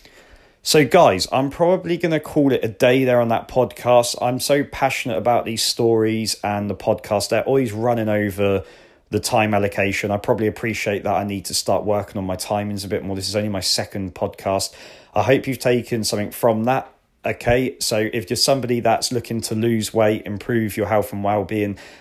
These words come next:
I think there's some good points for you guys to take. If you've just, uh, listened because you're interested on the I T V story, I did promise myself that at one, one time in my life,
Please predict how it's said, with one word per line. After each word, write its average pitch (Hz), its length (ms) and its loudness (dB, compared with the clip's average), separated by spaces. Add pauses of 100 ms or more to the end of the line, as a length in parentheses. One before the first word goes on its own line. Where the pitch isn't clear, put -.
I - 80 -10
think 107 200 -4
there's 104 220 -2
some 101 220 -8
good 110 200 -2
points 107 300 -6
for - 80 -8
you 101 200 -4
guys 101 320 0
to 95 100 -12
take. 107 440 -2 (460)
If - 240 0
you've 117 160 -2
just, - 420 -4
uh, 117 480 6
listened 135 640 0
because 117 460 -2
you're 110 160 2
interested 117 500 -2
on 113 120 -2
the 113 60 0
I 110 140 4
T 107 260 -2
V 110 200 -2
story, 113 580 2 (240)
I 104 180 4
did 127 440 2
promise 123 440 0
myself 104 540 0
that - 340 -2 (200)
at 107 200 -2
one, 113 640 2
one 113 320 0
time 123 360 0
in 117 120 -2
my 110 160 2
life, 113 440 2